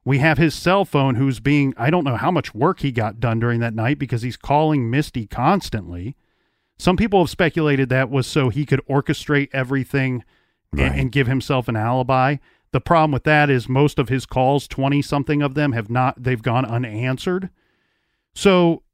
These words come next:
Speaker 1: if we believe, if we can believe anything out of all of these different stories, there's very, there's very little that we need to believe to exclude Ron from being involved in the demise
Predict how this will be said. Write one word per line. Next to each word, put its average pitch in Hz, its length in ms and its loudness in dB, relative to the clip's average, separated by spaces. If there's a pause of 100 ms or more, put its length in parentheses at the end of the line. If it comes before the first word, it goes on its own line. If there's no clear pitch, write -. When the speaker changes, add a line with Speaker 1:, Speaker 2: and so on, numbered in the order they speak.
Speaker 1:
if 165 240 2
we 190 200 2
believe, 175 580 2
if 147 120 -2
we 175 140 0
can 196 160 -2
believe 175 480 2 (140)
anything 175 640 2
out 139 180 0
of 131 120 0
all 151 300 0
of 139 120 -2
these 139 200 0
different 135 320 0
stories, 147 540 2
there's 135 220 2
very, 180 320 2
there's 143 260 2
very 214 260 2
little 165 360 4
that 135 180 0
we 135 100 2
need 143 320 2
to 127 80 -2
believe 127 460 0
to 135 220 0
exclude 147 840 2 (440)
Ron 151 460 4
from 131 260 0
being 147 340 4
involved 131 720 0
in 127 220 0
the 117 120 -2
demise 131 800 2